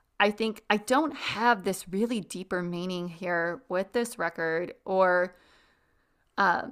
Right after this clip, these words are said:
back at my age, I could relate to some of the undertones and, like, lyrically, definitely not, especially if you listen to that record. Like, I couldn't, um, but the way it was written was just so special. And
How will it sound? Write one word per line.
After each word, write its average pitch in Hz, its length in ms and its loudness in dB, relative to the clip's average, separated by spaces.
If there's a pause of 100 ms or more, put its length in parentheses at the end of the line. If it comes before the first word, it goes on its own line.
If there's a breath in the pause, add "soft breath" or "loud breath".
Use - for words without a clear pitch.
(100)
back 214 220 2
at 175 100 -4
my 175 180 -4
age, 226 240 2
I 180 80 0
could 175 200 -12
relate 202 340 0
to 240 80 -6
some 202 180 -6
of 175 60 -8
the - 180 -8
undertones 233 720 -2
and, - 180 -8
like, 185 280 -8
lyrically, 233 760 2
definitely 220 580 -2
not, 233 260 6
especially 214 400 -2
if 185 80 -8
you 175 120 -2
listen 175 280 -4
to - 80 -16
that 220 200 4
record. 220 440 0
Like, 180 260 -4
I 202 80 2
couldn't, 269 560 0 (200)
um, 185 360 2 (320)
but 247 160 4
the 226 80 0
way 208 240 4
it 330 80 2
was 208 220 -2
written 185 320 -4
was 175 160 -4
just 180 200 -6
so 185 200 0
special. 180 720 0
And 180 240 0